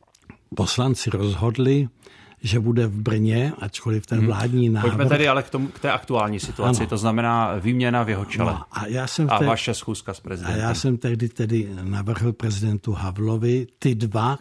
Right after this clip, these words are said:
Speaker 1: kteří dnes končí, to znamená pana doktora Baxu za předsedu a pana doktora Mazance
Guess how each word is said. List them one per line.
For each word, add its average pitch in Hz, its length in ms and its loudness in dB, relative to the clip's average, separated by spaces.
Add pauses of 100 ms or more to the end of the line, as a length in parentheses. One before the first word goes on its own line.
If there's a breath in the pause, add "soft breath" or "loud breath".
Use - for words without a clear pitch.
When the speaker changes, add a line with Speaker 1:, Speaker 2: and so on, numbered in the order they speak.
Speaker 1:
kteří 113 420 -2
dnes 110 280 -2
končí, 101 460 -2
to 98 120 -6
znamená 98 240 -4
pana 107 200 -4
doktora 104 400 -6
Baxu 95 380 -6
za 95 160 -6
předsedu 131 640 -4
a 120 80 -2
pana 107 200 -4
doktora 107 380 -4
Mazance 104 800 -4